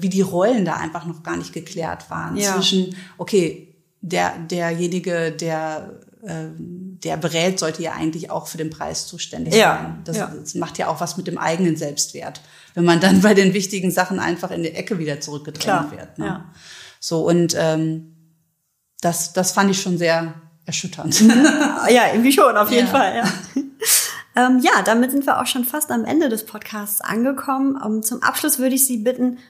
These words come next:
Speaker 2: dass Sie einfach mal folgende Satzanfänge vervollständigen.
Speaker 1: Mhm.
Speaker 2: Ähm, der Satz, den ich in meinen Coaching-Gesprächen mit Unternehmerfamilien am häufigsten höre, ist?
Speaker 1: Hm,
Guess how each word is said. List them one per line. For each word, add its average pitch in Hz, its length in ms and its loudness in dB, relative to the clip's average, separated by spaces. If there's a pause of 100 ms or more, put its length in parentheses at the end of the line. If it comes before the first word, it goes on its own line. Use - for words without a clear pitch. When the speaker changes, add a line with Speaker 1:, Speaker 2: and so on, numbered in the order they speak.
Speaker 2:
dass 226 180 0
Sie - 80 -4
einfach 202 280 -4
mal 202 120 -4
folgende 208 340 -4
Satzanfänge 190 800 -6
vervollständigen. 180 800 -6
Speaker 1:
Mhm. 277 240 2 (680)
Speaker 2:
Ähm, 226 480 -4
der 214 140 4
Satz, - 240 2
den 269 200 4
ich 311 140 0
in 254 120 2
meinen 220 240 2
Coaching-Gesprächen 254 1080 2
mit 220 160 0
Unternehmerfamilien 233 1000 2
am 196 200 -2
häufigsten 254 580 -2
höre, 208 360 -2
ist? - 340 -6 (920)
Speaker 1:
Hm, 190 440 -4